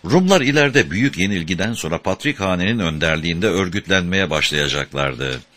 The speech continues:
Ama Ermeniler konusunda haklıydı. Onlar uzun zamandan beri örgütlüydü. Örgütlenmek için Rusya ile birlikte İngiltere'nin de yardımını görmüşlerdi.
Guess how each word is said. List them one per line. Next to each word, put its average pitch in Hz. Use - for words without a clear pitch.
Ama 87
Ermeniler 87
konusunda 92
haklıydı. 98
Onlar 82
uzun 82
zamandan 87
beri 92
örgütlüydü. 78
Örgütlenmek 131
için 120
Rusya 131
ile 92
birlikte 87
İngiltere'nin 117
de 123
yardımını 92
görmüşlerdi. 69